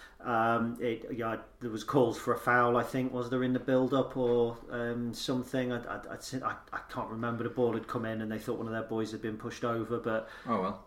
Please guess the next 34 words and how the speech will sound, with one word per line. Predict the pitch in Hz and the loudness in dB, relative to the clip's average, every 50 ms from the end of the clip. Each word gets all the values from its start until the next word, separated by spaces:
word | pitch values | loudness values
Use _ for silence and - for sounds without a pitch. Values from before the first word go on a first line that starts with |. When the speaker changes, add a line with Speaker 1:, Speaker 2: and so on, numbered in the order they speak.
| - | -10
Speaker 1:
um, | 123 123 120 117 120 117 - - - - - 302 | -8 -6 -6 -4 -6 -8 -10 -14 -16 -8 0 2
oh, | - | 4
yeah, | - - 196 147 117 123 127 147 151 - | 8 10 10 10 10 8 4 2 0 4
do | - 180 | 8 10
you | 180 | 10
know | 165 165 | 12 12
what? | 156 156 151 135 127 - 156 151 - - | 12 12 12 12 12 10 8 6 2 2
Speaker 2:
<laughs> | 143 135 | 2 2
Speaker 1:
It's | 131 - | 4 4
nice | 160 156 147 147 147 - | 6 8 8 8 6 4
to | - - | 0 -2
see | - 151 143 | 2 4 4
as | 135 123 123 | 4 4 0
a | |
threat | 120 - - 135 123 - - | -2 0 2 4 4 4 2
from | - 120 110 | -4 -6 -4
set | - 127 113 - - | -2 -2 -2 -2 -2
pieces. | 127 113 104 - - 117 101 - - - - | -2 -4 -2 -2 -4 -6 -6 -8 -10 -8 -4
Speaker 2:
It | - | 0
Speaker 1:
Um, | - | 4
Speaker 2:
really | 135 131 120 113 117 113 | 6 8 10 10 10 10
is, | 107 101 - - - - | 10 8 8 4 0 4
yeah. | 110 113 110 | 6 8 8
Speaker 1:
Was | 110 | 10
it | 240 | 10
Speaker 2:
And | - 143 | 10 10
Speaker 1:
a | |
Speaker 2:
that's | 139 202 190 | 10 10 10
Speaker 1:
corner? | 156 135 131 | 10 10 8
Speaker 2:
so | - - | 6 2
Speaker 1:
Was | - | -4
it | - - | -4 0
a | |
corner? | - - 185 156 127 117 - - - | 2 4 4 4 4 4 0 -2 -8